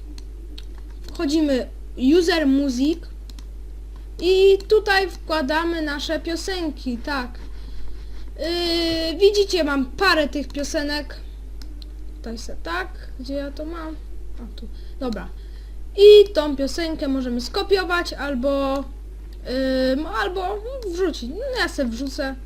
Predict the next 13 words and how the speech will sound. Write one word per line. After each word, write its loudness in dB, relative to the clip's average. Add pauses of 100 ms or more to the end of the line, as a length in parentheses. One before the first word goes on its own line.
(580)
Albo -6 (840)
możemy -2
też -4
skopiować -4
sobie -4
nasze -4
piosenki. -6
One 2
się -2
tam 0
nie 2
utracą. -2 (800)
Y, 0